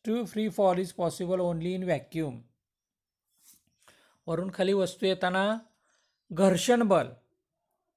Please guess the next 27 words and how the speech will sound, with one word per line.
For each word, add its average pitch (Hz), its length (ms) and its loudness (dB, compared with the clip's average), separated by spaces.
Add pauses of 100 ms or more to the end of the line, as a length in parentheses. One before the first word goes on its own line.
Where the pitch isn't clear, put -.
(420)
ते 160 60 -2
आपण 156 240 -6
त्याला 156 160 0
काय 165 160 -2
म्हणतो, 165 240 -2
फ्रिक्शन, 196 440 0 (280)
फ्रिक्शनल 202 440 0 (100)
फोर्स, 180 460 2
घर्षण 165 380 0
बल 208 220 6
असतं, 170 340 -2 (680)
त्यामुळे 180 300 0
त्याची 180 220 -6
गती 190 280 -2
कमी 214 280 2
होते 196 260 -2 (880)
आणि 180 160 -2 (100)
buoyant 180 360 6
फोर्स 139 300 -4 (220)
म्हणजे 165 360 -4 (1400)
हवा 160 220 0
काय 170 200 2
करते, 180 460 -4
वरती 185 460 0
त्याला 220 260 6
ढकलत 180 400 0
असते, - 280 -12